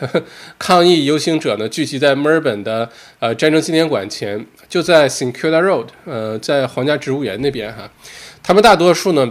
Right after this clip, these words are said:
没有戴口罩，只有很少部分的人呢戴了口罩或者围巾，就把脸遮了一下。警方呢今天一共逮捕了两个人，处罚了十八个人啊，每人是一千六百五十二的罚款，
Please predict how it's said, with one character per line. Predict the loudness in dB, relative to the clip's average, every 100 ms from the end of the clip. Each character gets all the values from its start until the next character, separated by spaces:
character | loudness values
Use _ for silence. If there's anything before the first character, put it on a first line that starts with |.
| -2
没 | 0
有 | 0
戴 | -2
口 | -6 -8
罩， | -8 -8 _ _
只 | 0
有 | 2
很 | 0 -2 2 2
少 | 2 -2 -2
部 | -6
分 | -6 -4
的 | -4
人 | -6
呢 | -6 -4
戴 | -2 -2
了 | -2
口 | -6 -8
罩 | -4 -4
或 | -4
者 | -8
围 | -8
巾， | -8 -6 -8 -8 -12
就 | -10 -10
把 | -6 -6
脸 | -6 -8 -6
遮 | -4
了 | -2
一 | -2
下。 | -6 -10 -12 -20 -20 -20 -20 -4
警 | 2 6
方 | 6 6
呢 |
今 | 4 2
天 | 4
一 | 4
共 | 4
逮 | 4
捕 | 2 0
了 |
两 | -2 -2
个 | -2
人， | -4 -6 -8
处 | -6 -4
罚 | 0 2 4
了 | 2
十 | 2 -2 0
八 | 0 2
个 |
人 | -2 -6 -12
啊， | -16 -10
每 | -4 -2
人 | 0 2
是 | 2 -2
一 | -4
千 | -4 0 0
六 | 2
百 | 0
五 | -2 -4
十 | -6 -4
二 |
的 | -4
罚 | -4 -8
款， | -8 -16